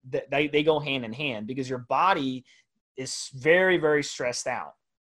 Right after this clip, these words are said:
So that's gonna wear your energy out. When you get stronger very, very fast, or you put on a lot of weight very, very fast,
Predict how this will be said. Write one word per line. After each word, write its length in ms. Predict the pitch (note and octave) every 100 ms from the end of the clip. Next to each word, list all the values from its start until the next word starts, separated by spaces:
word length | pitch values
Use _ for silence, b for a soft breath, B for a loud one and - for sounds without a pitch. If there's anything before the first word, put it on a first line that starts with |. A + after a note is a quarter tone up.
| _
So 140 | - C3
that's 260 | C#3+ G3+
gonna 220 | - E3 C#3+
wear 500 | B2+ C#3+ D#3 D#3 D3
your 200 | C3 A#2+
energy 400 | C3 B2+ A#2 A2+
out. 180 | G#2 G#2+
When 120 | C3+
you 480 | D3+ G3 A3 A3 G#3+ _ _ _ _ _ _ -
get 220 | E3+ D#3+
stronger 720 | - - D3+ D#3+ F3 F#3 F#3+
very, 300 | D3 D3+ E3+
very 240 | D#3+ D#3+
fast, 760 | D3 C3+ C3+ E3+ A3 G#3+ - - -
or 120 | B2+
you 100 | B2
put 180 | - D#3
on 200 | D3 C#3+
a 80 |
lot 180 | C3+ B2+
of 80 | B2
weight 220 | C3+ B2+
very, 200 | A#2 A2
very 220 | G#2 G2
fast, 600 | G2+ G2+ C#2+ - - -